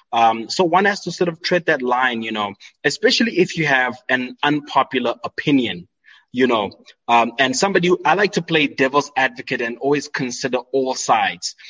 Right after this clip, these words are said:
And unfortunately, that does mean that every now and again you will land on an unpopular opinion because you considered a different perspective, you know. So, um,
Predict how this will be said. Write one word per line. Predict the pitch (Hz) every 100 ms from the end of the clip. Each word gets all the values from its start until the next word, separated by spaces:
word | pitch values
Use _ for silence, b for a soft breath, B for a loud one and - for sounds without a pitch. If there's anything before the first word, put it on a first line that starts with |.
| B -
And | 135
unfortunately, | 131 - 196 190 175 139 131 127
that | 123 127 123
does | 143 143
mean | 135 135 117 107 B B
that | 123 123
every | 147 175
now | 175 143
and | 131
again | 117 120 117
you | 117
will | 110 131 147
land | 127 113 110 -
on | 120
an | 117 117 -
unpopular | 139 147 - 131 - 127 127
opinion | - - - 214 139 120 113 B -
because | 123 156 127
you | 123 127
considered | - 123 110 143 131 123
a | -
different | 107 113 - 110
perspective, | 120 - - 104 - 80 - B B -
you | 131
know. | 123 104 B B
So, | - - 165 165 160
um, | 160 156